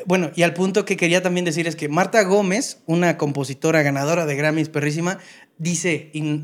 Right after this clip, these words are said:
y lo dijo, o sea, lo he escuchado de ella, escribir canciones puede surgir de las cosas menos esperadas, ¿no? Esa señora escribi-, le escribió una canción a un señor minero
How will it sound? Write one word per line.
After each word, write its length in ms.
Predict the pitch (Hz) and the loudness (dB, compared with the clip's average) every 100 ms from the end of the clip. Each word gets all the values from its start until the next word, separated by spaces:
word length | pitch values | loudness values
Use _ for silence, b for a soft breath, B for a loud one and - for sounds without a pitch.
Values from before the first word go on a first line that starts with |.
| 151 | -4
y 80 | 139 | -2
lo 180 | 139 139 | -2 -4
dijo, 380 | 160 - 147 | -6 -6 -8
o 140 | 123 123 | -10 -8
sea, 100 | 143 | -4
lo 80 | 151 | -4
he 40 | |
escuchado 500 | 151 156 151 147 143 | -6 -10 -6 -4 -4
de 100 | 135 | -6
ella, 240 | 135 135 b b b b b b _ | -8 -10 b b b b b b _
escribir 760 | 165 - 185 180 208 220 - _ _ | -10 -8 -4 0 0 -2 -6 _ _
canciones 880 | - 160 156 151 185 196 214 247 - b b - | -2 -2 -2 -2 -2 0 -2 -4 -10 b b -2
puede 240 | 175 196 | 2 2
surgir 440 | 170 147 160 175 | 2 -2 -2 -2
de 140 | 170 151 | 0 -2
las 220 | 143 - | -2 -4
cosas 420 | - 165 190 185 B B | -6 -2 -2 -4 B B
menos 400 | 160 180 185 180 | -2 0 0 -2
esperadas, 580 | 170 - 165 170 175 147 | -4 -2 0 0 0 -2
¿no? 260 | 147 208 - | -4 -6 -6
Esa 680 | 165 160 185 170 156 - - _ _ _ _ | -4 0 4 4 4 -2 -16 _ _ _ _
señora 760 | - 131 147 165 190 202 - _ _ - | -10 -4 -2 2 2 0 -6 _ _ -12
escribi-, 460 | 151 - 151 147 143 | -12 -10 -8 -8 -6
le 80 | 143 | -8
escribió 280 | 151 151 | -6 -6
una 160 | 156 170 | -6 -6
canción 500 | 156 135 151 147 151 B B B B _ _ | -6 -6 -4 -4 -4 B B B B _ _
a 540 | - 123 120 127 120 - _ - | -16 -14 -12 -12 -14 -20 _ -10
un 200 | 165 151 | -6 -4
señor 520 | 170 165 160 160 147 | -4 -2 -2 -2 -2
minero 580 | 143 143 175 185 156 | -2 0 2 2 0